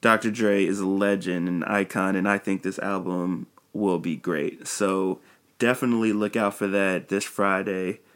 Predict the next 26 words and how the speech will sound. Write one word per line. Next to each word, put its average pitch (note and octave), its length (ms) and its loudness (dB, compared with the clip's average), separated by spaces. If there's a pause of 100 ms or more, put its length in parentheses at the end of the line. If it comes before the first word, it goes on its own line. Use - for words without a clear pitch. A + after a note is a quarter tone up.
(320)
Compton, G#2 500 2
A F#2 60 0
Soundtrack F#2+ 600 -2
by D#2 160 -2
Doctor C#2+ 360 -4
Dre. - 320 -8 (800)
Okay, A#2 460 0
rounding D#3 560 4
up B2+ 320 0 (840)
the A2 760 2
Press B2 260 0
Play A2+ 260 0
segment F#2 520 -2
this G2+ 240 -4
week, G2 360 2 (120)
we're B2+ 180 0
gonna B2+ 180 2
talk G#2 280 0
about D#2+ 260 -2
Frank E2 340 -6
Ocean. - 360 -10 (1600)
Now, B2+ 500 4 (100)
Frank F3+ 400 2
Ocean A#2+ 640 4
is A2+ 300 0
not A#2 680 2